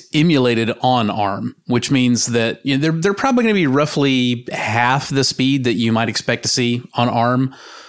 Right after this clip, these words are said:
Um, that's a very, very rough fudge factor, but it's not unreasonable. Emulating,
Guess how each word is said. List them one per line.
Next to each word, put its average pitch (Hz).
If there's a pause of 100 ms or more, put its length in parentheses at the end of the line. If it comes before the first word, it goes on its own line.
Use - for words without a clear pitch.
(160)
Um, 107
that's 117
a 120
very, 127
very 127
rough 110
fudge 120
factor, 113
but 107
it's 127
not 117 (180)
unreasonable. 98
Emulating, 113